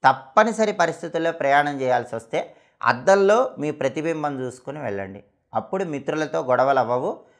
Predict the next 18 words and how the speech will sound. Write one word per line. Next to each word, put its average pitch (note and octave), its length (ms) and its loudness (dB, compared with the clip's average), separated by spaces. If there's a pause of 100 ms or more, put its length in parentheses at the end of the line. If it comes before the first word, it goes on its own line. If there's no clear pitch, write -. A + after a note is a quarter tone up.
(160)
రాక్షస B2+ 480 2
యోగం C3 280 0
ఉన్నప్పటికీ A#2+ 500 -8
ఎలాంటి A#2+ 440 -2
ఇబ్బందులు G#2 400 -6
కలగవు. G2 360 -6 (400)
పని C3+ 180 4
మీద F3+ 180 0
బయటికి D#3+ 440 4
వెళ్ళే D#3+ 280 4
ముందు, D3 260 -4
ప్రయాణం D#3+ 480 2
చేసే D3 240 -2
ముందు E3+ 220 -4
అద్దంలో D#3 380 2
ప్రతిబింబం C3+ 580 -6
చూసుకుని A#2 320 -12
వెళ్ళండి. F#2+ 400 -8